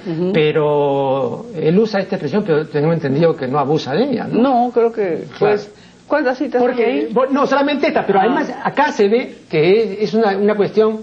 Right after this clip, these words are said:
Speaker 2: superflua por redundante, porque las cosas son y las cosas acontecen o, o las cosas ocurren de alguna manera, de algún modo, pues,
Speaker 1: Sí,
Speaker 2: ¿no?
Speaker 1: pues, es
Speaker 2: Eh, eh, entonces, si acá eliminamos de alguna manera,
Speaker 1: Es lo mismo.
Speaker 2: no se altera el país,
Speaker 1: Nada,
Speaker 2: ¿no?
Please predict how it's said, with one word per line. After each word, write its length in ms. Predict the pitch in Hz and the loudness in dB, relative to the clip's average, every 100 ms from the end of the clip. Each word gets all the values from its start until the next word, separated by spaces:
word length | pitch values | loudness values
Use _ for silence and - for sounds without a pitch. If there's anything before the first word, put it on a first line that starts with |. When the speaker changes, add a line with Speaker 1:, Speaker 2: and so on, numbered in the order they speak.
| - - | -14 -20
Speaker 2:
superflua 800 | - 175 160 254 311 247 254 233 | -6 -2 0 0 0 0 -2 0
por 220 | 262 - | 0 0
redundante, 540 | 165 165 170 269 277 175 | 0 0 2 2 2 0
porque 340 | 156 - - | -2 -4 -4
las 160 | 170 - | -2 -2
cosas 360 | 285 320 254 - | -2 0 0 -2
son 400 | 226 240 202 151 | 0 0 0 -4
y 60 | |
las 100 | 151 | -4
cosas 320 | 143 220 226 165 | 0 0 2 0
acontecen 640 | - 156 139 220 208 170 | -2 -4 2 2 2 0
o, 200 | 156 156 - - | 0 -2 -6 -4
o 80 | 190 | 0
las 120 | 180 | 2
cosas 260 | 220 190 175 | 0 0 0
ocurren 320 | 240 262 247 | 0 0 0
de 80 | - | 2
alguna 240 | 175 185 | 2 2
manera, 320 | 147 175 220 | 0 0 0
de 60 | 147 | 0
algún 260 | 156 208 190 | 2 2 2
modo, 360 | 262 233 139 | 2 0 -2
pues, 100 | - | -4
Speaker 1:
Sí, 60 | 147 | -2
Speaker 2:
¿no? 100 | 202 | -2
Speaker 1:
pues, 160 | 147 - | -4 -2
es 0 | |
Speaker 2:
Eh, 300 | 202 214 202 | 0 2 0
eh, 140 | 165 156 | -4 -6
entonces, 380 | 190 285 262 - - | -4 0 0 -2 -8
si 180 | - 196 | -2 0
acá 320 | 202 202 277 - - - | 2 0 -4 -6 -14 -4
eliminamos 760 | 196 185 185 196 285 302 233 | 0 2 4 4 2 2 0
de 60 | 185 | 0
alguna 280 | 185 254 247 | 2 2 2
manera, 360 | 214 220 254 | 2 4 2
Speaker 1:
Es 80 | 226 | 2
lo 80 | 220 | 2
mismo. 220 | 190 254 | 2 2
Speaker 2:
no 60 | 339 | 0
se 140 | 311 | 0
altera 460 | 262 247 330 339 285 | 0 0 -2 0 2
el 160 | 254 | 0
país, 300 | - 208 233 247 | 0 2 2 2
Speaker 1:
Nada, 440 | 262 247 196 170 | 2 2 0 0
Speaker 2:
¿no? 220 | 208 294 | -2 -4